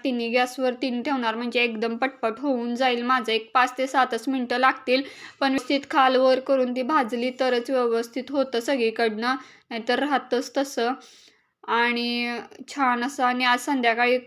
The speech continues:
आम्हाला जायचं आहे बाहेर, मुलांना पण असं कुठं च-, लगेचच त्यांची शाळा चालू होणार आहे, त्यामुळे कुठेच आम्ही गेलो नाही. माहेरीसुद्धा मी गेले नाही, आई बोलवत होती, पण काय जा-, जाणं काय होणार नाही, कारण दहावीचं शाळा, क्लास आहेत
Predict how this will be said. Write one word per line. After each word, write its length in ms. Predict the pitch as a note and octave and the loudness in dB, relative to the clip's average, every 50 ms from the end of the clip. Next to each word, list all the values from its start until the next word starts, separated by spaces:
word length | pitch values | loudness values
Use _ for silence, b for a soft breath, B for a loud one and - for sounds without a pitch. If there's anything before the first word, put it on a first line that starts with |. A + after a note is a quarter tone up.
| - _ _ _ _ _ | -10 _ _ _ _ _
आम्हाला 380 | - A#3+ A#3 A#3 A3+ A3 A3+ A#3 | -4 -2 -2 0 0 2 2 0
जायचं 600 | A#3 A#3 B3 D4 C4+ B3+ A#3+ A3+ A3+ G#3+ - B3 | 0 -2 -2 -2 0 2 2 0 0 -2 -2 -4
आहे 160 | B3+ C4+ B3+ A#3 | -4 -2 -4 -4
बाहेर, 360 | A#3 C#4 C#4 C4 A#3+ A3+ A3+ | -4 -4 -4 -2 0 0 0
मुलांना 460 | A#3 B3+ B3+ A#3+ A3+ A3 A3 A3 A3 | -2 -2 -2 -2 -2 -2 -2 -2 -4
पण 280 | G#3+ - A#3+ A#3+ A#3+ A#3+ | -4 -4 -6 -6 -4 -6
असं 420 | B3 B3+ - - A#3+ A#3 A#3 A#3 | -6 -8 -6 -6 -4 -2 -2 -2
कुठं 420 | A3+ A3+ C4+ C4 - A#3 A3+ A#3 A#3+ A#3 B B B B B _ - | -2 -4 -4 -2 -2 0 0 0 -2 -4 B B B B B _ 0
च-, 180 | C4 G#3 A3 B3 | 2 4 4 4
लगेचच 460 | C4 C4 B3 C4+ C#4 C#4+ C#4 C#4 - | 4 4 4 4 2 2 -2 -2 0
त्यांची 280 | D#4 C#4 C#4 C4 C4+ C#4 | 0 0 0 0 0 0
शाळा 260 | D#4 C#4+ C4+ B3+ B3 | 2 4 4 4 4
चालू 280 | A#3+ C#4 C4+ C4 B3+ | 2 0 0 2 2
होणार 320 | B3 C4 C#4 C4 B3+ A#3+ A#3+ | 2 2 2 0 0 0 0
आहे, 100 | B3 B3 | 0 -2
त्यामुळे 260 | B3 B3+ B3 B3+ B3+ | -2 -2 -4 -4 -4
कुठेच 360 | - D4+ C#4 - A#3 A3+ C#4 | -6 -4 -2 0 0 0 0
आम्ही 200 | C4 B3+ B3 A#3+ | -2 -2 -4 -4
गेलो 300 | A#3 C4 C#4 C4 A#3+ A3+ | 0 0 2 2 2 0
नाही. 180 | A3 A#3 A#3 A#3 | 0 0 -2 0
माहेरीसुद्धा 680 | B3 C4+ D4 A#3+ A3 A#3 A#3 A#3 C#4+ C4 A3+ A#3 A#3 | 0 0 2 2 2 0 -2 -4 -6 -2 -2 0 0
मी 180 | A3+ A#3 A#3+ A#3+ | 0 -2 -4 -2
गेले 280 | B3 C#4 C4+ A#3+ A3 | 0 0 0 0 0
नाही, 160 | A3 A3 A3+ | -2 -2 -2
आई 260 | A#3 A#3 A3+ A3 A3+ A#3 | -2 0 0 0 0 0
बोलवत 420 | A#3+ C#4 C#4+ C4 A3+ A#3 A#3 D#4 | 0 0 2 2 2 0 0 -2
होती, 340 | D4+ C#4 C#4+ - B3 C4 D#4 D#4+ - - _ _ _ _ _ _ _ _ _ _ _ _ _ _ _ _ _ - | -4 -4 -4 -4 -4 -4 -4 -6 -8 -16 _ _ _ _ _ _ _ _ _ _ _ _ _ _ _ _ _ -4
पण 160 | B3+ B3 A#3+ | -4 -2 0
काय 220 | A#3+ B3+ B3 B3 B3+ | 2 4 4 4 4
जा-, 300 | C4 C#4 C4 B3 B3 B3 | 4 4 6 6 6 4
जाणं 400 | A#3+ C4+ C4+ C4+ B3+ A#3 A#3 A3+ | 4 4 4 4 4 2 0 2
काय 180 | B3 B3+ B3+ | 4 4 4
होणार 420 | C#4 D4 D4 C4+ A#3+ A#3 A3+ A#3 A#3+ | 4 4 0 0 0 0 0 0 0
नाही, 180 | B3 A#3+ A#3+ | 0 -2 -2
कारण 240 | A#3 C4 B3+ B3 B3 | 0 0 -2 -2 -2
दहावीचं 440 | C4+ D4 C#4 B3+ A#3 A3+ A3 - B3+ - | -2 -2 -2 -2 -2 -2 -4 -6 -6 -4
शाळा, 400 | - D4 C4+ B3 A3+ A3 A3 A3 | 0 2 4 4 6 6 4 4
क्लास 400 | A3 - C4 A#3+ A#3 A#3 A#3 - | 2 2 4 4 4 4 2 2
आहेत 300 | C4 C4 C#4+ B3 A3+ B3+ | 2 2 4 4 2 2